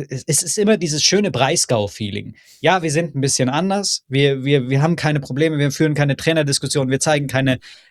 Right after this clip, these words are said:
keine Vertragslängen, wie lange sowas noch, noch läuft.“ Das, das ist sehr angenehm für Spielerinnen und deswegen bleiben da auch Spielerinnen, die gerne dort bleiben wollen. Aber die, die vielleicht nach ein bisschen mehr streben, die suchen sich dann andere Herausforderungen. Und das, finde ich, hat man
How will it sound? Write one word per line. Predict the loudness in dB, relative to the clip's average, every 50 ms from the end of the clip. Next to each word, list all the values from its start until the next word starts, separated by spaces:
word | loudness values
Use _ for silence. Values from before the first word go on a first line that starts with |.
| _
keine | -2 2 2 2
Vertragslängen, | 4 2 -2 0 2 0 0 0 0 -2 0 2 2 4 4 4 4
wie | 2 4
lange | 4 4 4 2 2
sowas | 0 2 2 2 0 2
noch, | 0 0 0 0 _ -6
noch | -2 -2 0 2
läuft.“ | 2 2 2 2 0 -4 -10 _ -20 -20 -20 _ _
Das, | 0 0 0 0 -2 -6 _ _ _ _ 0
das | 0 0 0
ist | -2 0 0 2
sehr | 2 2 0 0 0
angenehm | 0 0 2 2 2 2 2 2 2 2 2 0 -2 -2 -8 _ _
für | _ -4 -2 -2
Spielerinnen | -2 -2 0 0 0 2 2 2 0 0 0
und | 0 0 0
deswegen | 0 0 0 0 0 0 0
bleiben | 0 0 0 0 -2 -2 0
da | 0 0
auch | -2 -2 -4 -6
Spielerinnen, | -6 -4 -2 -2 -2 0 0 0 0 0
die | 0 0
gerne | 2 2 2 2 0 -2 -4 -4 -2
dort | 2 2 2 2
bleiben | 2 0 0 2 0 0 0
wollen. | 2 2 2 2 0 -4 -4 -6 _ _ _ _ _ _ _ _ _ _ _ _ _ _ -2
Aber | 2 2 2
die, | 2 2 0
die | -2 -2 -2
vielleicht | 2 2 2 2 2 0
nach | -2 -2
ein | 0 0
bisschen | 0 0 2 0 0 0
mehr | 0 0 0 0 -2
streben, | -4 -4 -4 -6 -8 -8 -8 -8 -10 -12 -12 _ _ _ _ _ _ _ _ _ _ _ _ _ -2
die | 0 0 0 0 -4 -8 _ _ -4
suchen | 2 2 2 2 2 -2
sich | -2 -2 -6 0
dann | 0 0 0 2
andere | -2 0 2 2 2 2 4 2
Herausforderungen. | 4 2 2 0 0 -2 -4 -4 -4 -4 -4 -8 -8 -12 -12
Und | -8 -6
das, | -4 -4 -4
finde | 0 0 0 0 0 -2
ich, | -4 -6
hat | -6 -4 -2
man | -2 -2 -2 -4